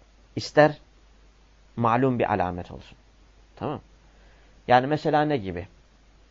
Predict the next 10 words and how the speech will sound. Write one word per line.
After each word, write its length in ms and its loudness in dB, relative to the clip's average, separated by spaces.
Çok 240 -2
sevdiğin 440 0
bir 80 -2
insan 460 -2
var. 200 -12
Çok 240 -8
sevdiğin 480 -4
bir 120 -6
insan 440 -6
var. 180 -6